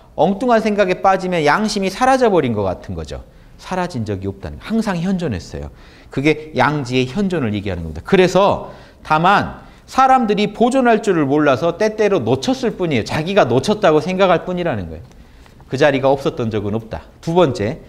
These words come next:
비록 혼미하고 막힘이 극치에 이르더라도, 마음이 시-, 캄캄해지더라도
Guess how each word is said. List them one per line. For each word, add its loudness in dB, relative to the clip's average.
비록 4
혼미하고 2
막힘이 0
극치에 0
이르더라도, 2
마음이 4
시-, -6
캄캄해지더라도 0